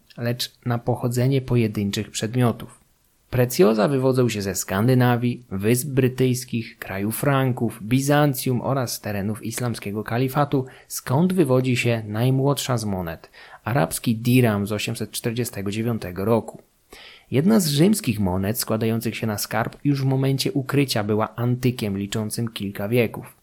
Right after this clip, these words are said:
Całość zakopana w ziemi około osiemset siedemdziesiątego roku wygląda na efekt pracy kilku pokoleń kupców i piratów. Obecnie zrekonstruowano drogocenny naszyjnik, chociaż trudno tutaj mówić o rekonstrukcji, a raczej o interpretacji, gdyż nie wiadomo, czy w przeszłości wszystkie te elementy były ze sobą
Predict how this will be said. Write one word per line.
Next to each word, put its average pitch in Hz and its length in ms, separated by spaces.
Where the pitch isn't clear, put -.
Całość 170 600
zakopana 123 560
w 104 40
ziemi 113 340
około 104 380
osiemset 131 480
siedemdziesiątego 113 680
roku 107 360
wygląda 160 420
na 139 140
efekt 139 360
pracy 123 400
kilku 160 440
pokoleń 104 600
kupców 139 580
i 175 100
piratów. - 680
Obecnie 180 400
zrekonstruowano 147 800
drogocenny 131 580
naszyjnik, 147 640
chociaż 127 560
trudno 156 300
tutaj 127 180
mówić 123 240
o 123 40
rekonstrukcji, 131 720
a 127 140
raczej 135 340
o 120 240
interpretacji, 131 1160
gdyż 104 400
nie 185 200
wiadomo, 143 360
czy 123 140
w - 40
przeszłości 113 520
wszystkie - 320
te 117 180
elementy 104 460
były 98 260
ze 110 120
sobą 95 380